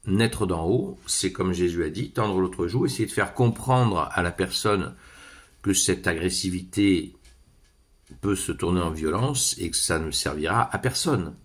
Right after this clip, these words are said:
y compris à celui qui est l'émetteur de cette agressivité. Naître d'en haut, voilà. Je suis pressé, euh, j'ai quelque chose à faire d'urgent, euh, mais j'ai quelqu'un qui est devant moi, me dit, « J'ai faim. »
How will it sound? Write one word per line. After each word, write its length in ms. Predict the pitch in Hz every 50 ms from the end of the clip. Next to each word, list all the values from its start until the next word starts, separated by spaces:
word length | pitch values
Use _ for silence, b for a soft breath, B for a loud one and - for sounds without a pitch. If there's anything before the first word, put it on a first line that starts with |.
| -
y 20 | -
compris 420 | - 82 73 - - - 117 107
à 80 | 98 -
celui 440 | - - 76 73 90 110 123 127 123
qui 180 | - - 73
est 20 | 76
l'émetteur 520 | 82 90 92 95 95 - - 131 117 104
de 100 | 95 90
cette 320 | 90 - - 98 95 -
agressivité. 720 | - 80 78 85 - - - - 85 - - - - - - - _ _ _ - B B B B B B B B B B B B B B B B B B - -
Naître 500 | 76 85 104 120 123 - - - - 87
d'en 180 | - 98 98
haut, 240 | 95 - - 107 - - - - - - -
voilà. 200 | - - - - - _ _ _ _ _ _ _ _ _ _ _ - -
Je 140 | - 90 92
suis 200 | 90 - - 92
pressé, 680 | - - - 92 87 - - 123 131 143 151 156 165 156 131 - - _ _ _ _ _ _ B B B B B B B B B B B B - - - -
euh, 180 | 82 76 73 - - - 78 78 - - - - - -
j'ai 240 | 90 82 85 87 80
quelque 240 | - 90 87 - 90
chose 260 | 80 - 90 85 78
à 80 | 76 73
faire 240 | - - 87 80 78
d'urgent, 720 | 76 78 73 78 78 85 95 104 117 123 127 123 123 - - -
euh, 300 | 80 78 78 71 69 65 67 - - - - - - - - - - 64 64
mais 260 | 71 73 76 78 80
j'ai 200 | 78 78 76 71
quelqu'un 380 | - 82 78 - - 95 98 95
qui 280 | - - 78 73 73
est 60 | 73
devant 280 | 71 82 82 85 85 80
moi, 200 | 76 82 90 90
me 160 | 78 67 65
dit, « 260 | 65 69 80 92 92
J'ai 160 | 78 78 76 73
faim. » 320 | - - 78 73 67